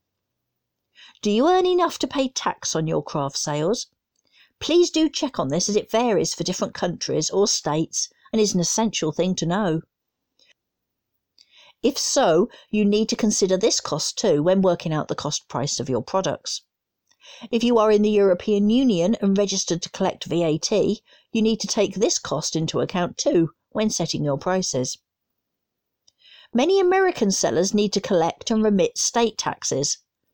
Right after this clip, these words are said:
So again, this needs to be taken into consideration when working out your cost prices. When you first start your business, you may have a number of start-up costs.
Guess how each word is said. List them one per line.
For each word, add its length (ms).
So 180
again, 360
this 180
needs 280
to 80
be 100
taken 340
into 200
consideration 800
when 160
working 320
out 160
your 140
cost 380
prices. 600
When 200
you 100
first 400
start 400
your 100
business, 540
you 140
may 200
have 160
a 60
number 400
of 160
start-up 800
costs. 720